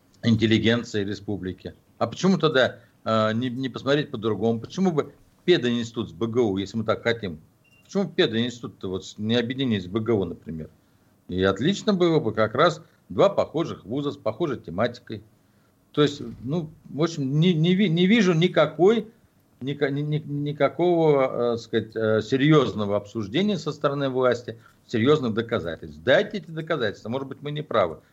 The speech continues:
может быть, что-то не понимаем. Мы же не, ну, мы же не возражаем. И профессура вся об этом говорит, и, и здравомыслящие люди об этом говорят. Но, к сожалению, мы ничего в ответ не слышим.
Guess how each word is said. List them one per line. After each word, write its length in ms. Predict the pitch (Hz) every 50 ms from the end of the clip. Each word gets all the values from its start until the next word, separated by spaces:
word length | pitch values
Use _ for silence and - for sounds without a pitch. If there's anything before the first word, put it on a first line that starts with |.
| _ _
может 220 | 120 123 127 123
быть, 100 | 127 113
что-то 180 | - 104 - 117
не 100 | 120 113
понимаем. 460 | 117 131 123 120 113 95 87 87 104
Мы 60 | 127
же 100 | 120 120
не, 140 | 139 147 139
ну, 140 | 139 151 170
мы 140 | 185 185 185
же 60 | 180
не 80 | 185 190
возражаем. 580 | 175 180 190 202 190 180 165 113 92 78 - - _ _ _ _ _ _ _ _ _ _ _
И 420 | 107 110 123 127 127 131 123 110 - - -
профессура 520 | 143 139 143 151 135 - - 196 208 190
вся 220 | 147 - 180 175
об 80 | 170 156
этом 240 | 165 160 160 151 139
говорит, 520 | 139 147 143 143 139 139 135 120 92 -
и, 400 | 98 98 98 95 95 95 - - - _ _ _ _ _ _
и 180 | - 107 110 110
здравомыслящие 800 | 101 104 123 135 135 135 135 135 135 123 113 - - - 156
люди 140 | 190 170 165
об 120 | 170 151
этом 240 | 156 156 147 135 131
говорят. 400 | 120 131 127 123 120 117 113 110 113 - _ _ _ _ _ _ _ _ _
Но, 440 | - 110 131 170 214 226 220 - - _ _ _ _
к 40 | _
сожалению, 460 | 127 120 104 107 123 156 175 151 113
мы 100 | 104 117
ничего 340 | 135 135 110 - - 120 127
в 40 | 123
ответ 320 | 101 - 104 113 110 -
не 80 | - -
слышим. 380 | - - 76 71 - - -